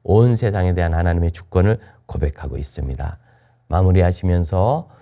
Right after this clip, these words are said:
"아, 정말 하나님이 다스리시는 것을 제가 경험했어요. 어떤 일이 바뀌던데요. 어떤 일이 해결이 되던데요." 이런 걸 한번 나눠보시고요. 또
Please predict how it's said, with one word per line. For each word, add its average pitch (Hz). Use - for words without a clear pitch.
"아, 107
정말 135
하나님이 180
다스리시는 131
것을 113
제가 117
경험했어요. 120
어떤 131
일이 120
바뀌던데요. 120
어떤 117
일이 113
해결이 135
되던데요." 131
이런 82
걸 78
한번 85
나눠보시고요. 95
또 80